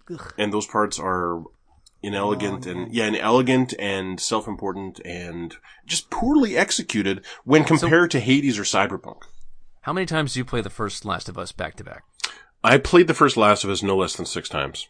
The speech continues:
Speaker 2: all the way through.
Speaker 3: I, I'm up to, like, three or four.
Speaker 2: Again
Speaker 3: It
Speaker 2: and
Speaker 3: was
Speaker 2: again and
Speaker 3: nuts. I
Speaker 2: again.
Speaker 3: couldn't stop playing it.
Speaker 2: Yeah.
Speaker 3: It was, like, a week and a half.
Speaker 2: Mm-hmm. It was excellent.
Speaker 3: And you couldn't get through this one
Speaker 2: I cou-,
Speaker 3: twice.
Speaker 2: I couldn't get through it a second time.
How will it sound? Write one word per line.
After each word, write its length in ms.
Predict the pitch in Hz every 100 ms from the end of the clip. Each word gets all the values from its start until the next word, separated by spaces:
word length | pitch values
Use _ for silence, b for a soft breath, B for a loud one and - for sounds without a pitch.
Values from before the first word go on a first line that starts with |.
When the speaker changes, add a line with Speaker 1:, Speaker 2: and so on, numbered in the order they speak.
| _
Speaker 2:
all 140 | - 87
the 80 | 76
way 100 | 73
through. 160 | -
Speaker 3:
I, 100 | 82
I'm 200 | 117 110
up 80 | 120
to, 80 | 120
like, 160 | 107
three 160 | 123 110
or 60 | 92
four. 280 | 107 92 -
Speaker 2:
Again 180 | 90 101
Speaker 3:
It 40 |
Speaker 2:
and 60 | 90
Speaker 3:
was 100 | 78
Speaker 2:
again 100 | 80
and 80 | 78
Speaker 3:
nuts. 100 | -
I 40 |
Speaker 2:
again. 60 | 95
Speaker 3:
couldn't 180 | 110 101
stop 180 | 98 -
playing 240 | 107 90
it. 20 |
Speaker 2:
Yeah. 80 | - -
Speaker 3:
It 60 |
was, 120 | 101 101
like, 100 | 98
a 40 |
week 160 | 113 101
and 100 | 98
a 20 |
half. 220 | 92 95
Speaker 2:
Mm-hmm. 520 | 78 73 90 110 -
It 40 | 82
was 140 | 80
excellent. 400 | 87 - 80 65 - _ _ _ _ -
Speaker 3:
And 200 | 101 113
you 360 | 135 160 160 156
couldn't 240 | - 139
get 140 | 135 131
through 140 | 131
this 200 | 123 123
one 420 | 117 113 104 98
Speaker 2:
I 80 | 98
cou-, 140 | 95 -
Speaker 3:
twice. 20 |
Speaker 2:
I 80 | 113
couldn't 280 | - 120 107
get 160 | 95
through 80 | 90
it 60 | 80
a 20 |
second 300 | 76 78 78
time. 220 | - 73